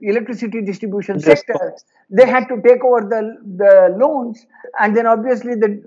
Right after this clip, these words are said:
Speaker 1: the interest payment had to be paid on that. The deficits are exceeding, uh, the three percent level that,
Speaker 2: Yes.
Speaker 1: um, uh, that was set. Uh, but, but by and large, you know, they have maintained that, they had to maintain that,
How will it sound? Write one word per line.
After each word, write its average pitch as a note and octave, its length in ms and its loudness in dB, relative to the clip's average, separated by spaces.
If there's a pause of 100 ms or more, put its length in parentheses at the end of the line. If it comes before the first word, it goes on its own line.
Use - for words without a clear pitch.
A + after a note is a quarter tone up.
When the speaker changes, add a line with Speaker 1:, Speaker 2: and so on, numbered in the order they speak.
Speaker 1:
the G3+ 200 2
interest A#3 420 -2
payment A3+ 320 -2
had G3 180 -6
to G3+ 60 -10
be F#3+ 80 -4
paid D#4+ 280 -4
on C4+ 180 0
that. A#3 220 0
The G#3+ 60 -8
deficits G#3+ 440 -6
are G#3+ 160 0
exceeding, G3+ 600 -4 (400)
uh, - 280 -10
the G3+ 280 4
three A3+ 140 -2
percent G3 420 -2
level G#3 380 -2 (100)
that, G3 200 2
Speaker 2:
Yes. G3 320 -4
Speaker 1:
um, F3+ 360 -2
uh, D3 240 -14 (100)
that F#3+ 160 2
was F3 220 -4
set. B3+ 360 4 (520)
Uh, G#3+ 200 2
but, A#3 320 -2 (1000)
but A#3+ 180 -8
by C4 120 2
and D4 240 2
large, A3 340 2 (640)
you A3 200 -6
know, G#3+ 120 -2
they G#3 180 -2
have G3+ 180 2
maintained G3+ 480 -4
that, - 260 -4 (240)
they G3 120 0
had G3+ 240 -6
to G3+ 40 -4
maintain F#3 400 -6
that, E3+ 220 -2